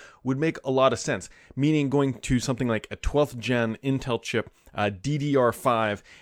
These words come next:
and then there's the new P C I E, uh, Express stuff that is coming out. If you've l-, not seen the five point oh speeds that were kinda posted on Twitter by Ryan Shrout, upgrading the S S D with the P C I E five Express,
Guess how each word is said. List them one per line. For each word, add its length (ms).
and 140
then 140
there's 220
the 20
new 200
P 240
C 200
I 140
E, 380
uh, 320
Express 420
stuff 300
that 100
is 100
coming 440
out. 260
If 140
you've 120
l-, 100
not 260
seen 240
the 160
five 320
point 260
oh 200
speeds 480
that 120
were 220
kinda 320
posted 380
on 80
Twitter 320
by 120
Ryan 300
Shrout, 440
upgrading 400
the 160
S 220
S 140
D 200
with 160
the 80
P 180
C 200
I 80
E 160
five 420
Express, 640